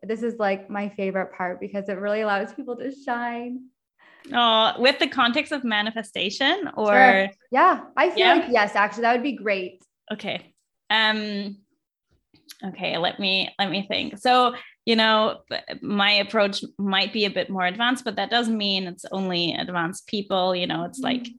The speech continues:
Speaker 2: everybody has this power within them. What I would say when it comes to manifestation is make it about the way you want to feel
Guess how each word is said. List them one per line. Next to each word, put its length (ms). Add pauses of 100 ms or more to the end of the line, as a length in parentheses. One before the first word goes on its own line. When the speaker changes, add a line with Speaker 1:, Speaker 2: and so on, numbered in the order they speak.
(120)
Speaker 2:
everybody 960 (580)
has 520
this 200
power 460
within 340
them. 420 (800)
What 180
I 160
would 200
say 240
when 160
it 120
comes 220
to 80
manifestation 1160 (840)
is 580 (580)
make 360
it 100
about 360
the 80
way 260
you 160
want 260
to 80
feel 720